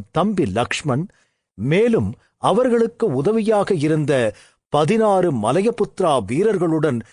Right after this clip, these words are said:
எங்கே ஒளிந்திருக்கிறாள் என்ற விஷயத்தை சொல்ல முடியும். இந்த விஷயத்தை அவனிடமிருந்து வரவழைக்க வேண்டியது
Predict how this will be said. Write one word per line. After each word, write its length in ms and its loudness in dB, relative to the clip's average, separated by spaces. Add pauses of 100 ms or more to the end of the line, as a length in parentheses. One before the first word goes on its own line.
(180)
எங்கே 560 -2
ஒளிந்திருக்கிறாள் 1120 -2
என்ற 300 -2
விஷயத்தை 640 -2
சொல்ல 340 -2
முடியும். 420 -4 (880)
இந்த 340 0
விஷயத்தை 760 0 (240)
அவனிடமிருந்து 800 0
வரவழைக்க 640 0
வேண்டியது 680 -2